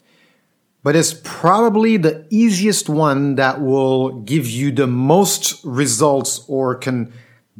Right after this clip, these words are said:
double or increase fifty percent of your revenue, of your sales,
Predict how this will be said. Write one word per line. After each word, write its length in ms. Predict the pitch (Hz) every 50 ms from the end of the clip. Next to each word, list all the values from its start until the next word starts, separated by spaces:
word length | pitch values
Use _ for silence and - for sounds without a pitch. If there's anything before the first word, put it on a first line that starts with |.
| 98 92
double 760 | - 160 160 143 127 151 151 151 156 156 156 156 156 156 - 131
or 340 | 123 120 120 117 117 117 123
increase 480 | 127 123 113 - - 151 139 - -
fifty 260 | - - 151 - -
percent 460 | 135 - 139 - - 160 156 151 143 147
of 140 | 120 107
your 120 | 113 123 120
revenue, 500 | 117 139 151 143 135 147 147 147 151 151
of 120 | 131 107
your 140 | 113 123 117
sales, 720 | - - - 156 156 151 151 151 143 147 - - -